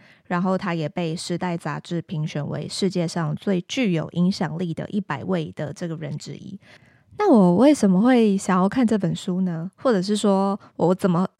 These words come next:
呃，是什么情况下让我遇到这本书的？我觉得完全是一个巧合欸，就是一样，就是走进诚品书店，然后先开始看一下现在，呃，就是成架上面的这个畅销书大概在，呃，哪些内容，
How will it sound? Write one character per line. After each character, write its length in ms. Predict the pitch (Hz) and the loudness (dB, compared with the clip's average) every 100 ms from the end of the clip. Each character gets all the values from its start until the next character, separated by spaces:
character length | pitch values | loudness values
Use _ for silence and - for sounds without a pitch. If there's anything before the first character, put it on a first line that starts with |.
| - | -8
呃， 180 | - 123 | -6 -4
是 180 | - 302 | 0 2
什 140 | 208 | 2
么 100 | - | 2
情 160 | - 208 | 4 4
况 180 | 262 | 4
下 140 | 247 240 | 6 6
让 180 | 208 175 | 6 4
我 60 | - | 4
遇 140 | 214 | 2
到 120 | 175 | 2
这 140 | 175 - | 0 -6
本 160 | - | -8
书 140 | 196 - - | -8 -8 -8
的？ 100 | - - - _ | -10 -14 -20 _
我 100 | - | -2
觉 100 | 226 | 4
得 80 | 269 | 6
完 180 | 320 202 | 6 6
全 200 | 214 196 | 6 2
是 180 | - 214 | 2 0
一 120 | 180 | 0
个 120 | 180 | -2
巧 320 | 190 - 170 | -4 -2 -2
合 140 | 196 202 - | -2 -6 -6
欸， 160 | - - - _ | -8 -10 -18 _
就 100 | - | -4
是 240 | 240 233 214 | 0 2 2
一 140 | 202 208 | 2 2
样， 380 | 226 185 170 180 | 4 4 0 -2
就 120 | 196 | 0
是 140 | 185 | 2
走 180 | 180 180 | 2 0
进 240 | 180 220 208 | 2 2 2
诚 220 | 185 185 | 4 4
品 180 | 170 180 | 4 2
书 220 | 180 165 | -2 -2
店， 320 | 165 143 - 165 | -2 -4 -6 -4
然 120 | 160 | -2
后 120 | 175 | -2
先 260 | - 175 175 | -2 -2 -2
开 180 | 160 | -2
始 140 | 175 - | -4 -4
看 200 | 208 160 | -2 -2
一 60 | |
下 160 | 165 160 | -2 -2
现 240 | 180 185 | 0 0
在， 300 | 165 170 165 - - _ - | 0 -2 -4 -8 -18 _ -4
呃， 340 | 208 - - | -2 -2 -4
就 120 | - | -6
是 260 | 196 180 165 | -4 -4 -6
成 300 | - 208 175 | -6 -2 2
架 220 | 233 196 | 4 4
上 220 | 202 196 | 4 0
面 280 | 175 180 160 | 0 0 -2
的 160 | 165 160 | -4 -6
这 140 | 185 | -4
个 160 | 170 165 | -6 -6
畅 280 | - 180 185 | -4 -2 0
销 160 | 165 | 0
书 220 | 165 165 | 0 -2
大 100 | 160 | -4
概 200 | 165 160 | -6 -6
在， 260 | 160 156 185 - - _ - | -6 -6 -8 -14 -20 _ -14
呃， 100 | - - | -12 -4
哪 200 | 185 180 | 0 0
些 220 | 180 233 | 2 2
内 200 | 247 254 | 2 2
容， 380 | 208 160 160 165 | 4 2 0 -4